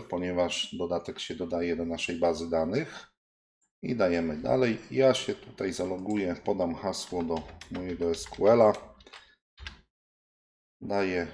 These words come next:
połącz i w tym momencie program wyświetli nam wszystkie nasze bazy Nexo. Naszym zadaniem jest określenie, do której bazy chcemy podłączyć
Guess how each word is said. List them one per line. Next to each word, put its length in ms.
połącz 680
i 140
w 100
tym 180
momencie 680
program 680
wyświetli 720
nam 300
wszystkie 540
nasze 380
bazy 500
Nexo. 720
Naszym 440
zadaniem 520
jest 260
określenie, 800
do 180
której 440
bazy 580
chcemy 360
podłączyć 800